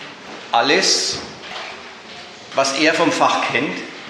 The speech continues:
unter diese Grundgedanken, wie ich meine,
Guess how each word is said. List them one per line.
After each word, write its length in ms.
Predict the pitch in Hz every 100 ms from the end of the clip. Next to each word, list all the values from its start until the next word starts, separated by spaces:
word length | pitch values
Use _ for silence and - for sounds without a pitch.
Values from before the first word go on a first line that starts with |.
| - - - - - - - - -
unter 260 | 185 180 180
diese 480 | 175 170 - 180 175 - - - - - - - - - - - - -
Grundgedanken, 1040 | 139 180 226 170 156 131 131 131 135 135 135
wie 80 |
ich 180 | 143 127
meine, 320 | 117 113 123